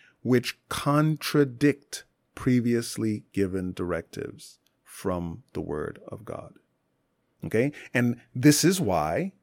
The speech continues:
as we were discussing in a previous episode. This is why when a sheet is given to Peter, is pu-, pulled down from heaven, has all sorts of animals in it,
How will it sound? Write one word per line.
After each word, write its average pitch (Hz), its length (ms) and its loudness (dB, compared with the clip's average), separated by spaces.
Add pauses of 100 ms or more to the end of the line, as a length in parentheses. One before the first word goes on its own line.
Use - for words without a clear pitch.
(140)
as 85 160 -6
we 90 100 -2
were 92 100 0
discussing 95 520 -4
in 98 100 -4
a 127 40 -6
previous 185 460 0
episode. 78 520 -6 (260)
This 139 280 0
is 190 200 -2
why 85 460 -2 (160)
when 87 140 -4
a 78 60 -6
sheet - 460 -2
is 127 220 -2
given 113 400 0
to 180 160 4
Peter, 117 440 4
is 131 160 -4
pu-, - 260 -4
pulled 120 320 0
down 156 180 4
from 180 180 -2
heaven, 139 400 4 (160)
has - 160 -6 (120)
all 117 200 6
sorts 160 320 2
of 175 100 2
animals 156 480 2
in 107 120 2
it, 110 120 -2